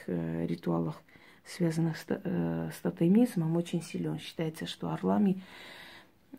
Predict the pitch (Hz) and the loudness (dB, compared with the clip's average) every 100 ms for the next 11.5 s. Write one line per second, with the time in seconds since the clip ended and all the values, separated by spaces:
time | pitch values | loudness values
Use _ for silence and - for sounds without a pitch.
0 | _ - - 175 175 170 165 165 180 185 | _ -12 0 6 8 6 4 0 -4 4
1 | 226 220 190 190 175 165 156 - _ _ | 2 4 0 4 4 4 0 -12 _ _
2 | _ _ _ _ _ - 170 165 165 175 | _ _ _ _ _ -6 -2 2 6 6
3 | 160 170 165 160 160 156 156 160 - 165 | 6 6 6 6 6 4 0 -6 -6 -2
4 | 170 165 156 - 170 175 165 165 - 156 | 0 2 0 -2 -4 -4 -4 -6 -6 -12
5 | - - - - 165 165 208 196 185 175 | -12 -20 -20 -6 0 8 8 10 8 8
6 | 175 165 165 170 - - 165 165 156 - | 2 2 2 0 0 2 4 4 0 0
7 | 165 165 160 151 - 156 156 151 156 - | 0 2 0 0 -2 0 0 0 -2 2
8 | 165 190 185 - 180 165 170 170 - - | 4 6 4 2 -4 0 0 -2 -6 -8
9 | - - 190 208 214 214 - - - - | -6 0 4 4 4 0 0 -12 -14 -2
10 | 170 196 202 175 175 160 180 180 - 170 | 6 6 6 0 0 2 4 4 2 0
11 | 165 170 170 160 160 | 2 2 2 0 -2